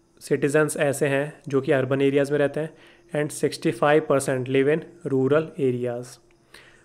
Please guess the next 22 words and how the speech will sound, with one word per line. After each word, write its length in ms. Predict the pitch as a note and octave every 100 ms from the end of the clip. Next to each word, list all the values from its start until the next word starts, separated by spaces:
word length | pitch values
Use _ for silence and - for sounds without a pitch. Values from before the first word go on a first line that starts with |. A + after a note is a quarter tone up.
| _ -
Four 360 | D#3 D#3+ F3+ F3+ - - - C#3+
metro 220 | C#3+ D#3+ D#3+
cities, 340 | D3+ C3+ B2 - - _ _ _ _ -
Mumbai, 360 | D3 D3 D3 D#3 D#3+ - C3+
Delhi, 240 | C3 C#3 C#3+ - C3
Bengaluru 440 | C3 C3 C3+ C#3+ D#3 - - _
and 240 | D3+ D3+ - - _ _ -
Kolkata 500 | C#3 B2+ B2+ B2+ B2+ - _ _ -
and 160 | D3+
Chennai 300 | D3 C#3 C#3 C#3
also, 180 | B2 C3
five 340 | - C#3 C3 C3 - - - - -
are 120 | C#3+
the 120 | D3+
most 460 | C#3+ C#3 D3+ D#3 -
populated 500 | C#3 C#3 C3+ C#3 D3
cities 400 | - C3 C#3 C3
in 160 | C3+ D3 E3+ C3
India। 320 | B2 A#2+ A#2+ - _ _ - - - _ _ _ _ _ -
Infant 680 | D3+ D3+ - D#3+ E3 -
mortality 680 | D3+ C#3 C#3 D3+ C#3+ C#3+ D#3 D3+ D3
rate 180 | C#3 C3+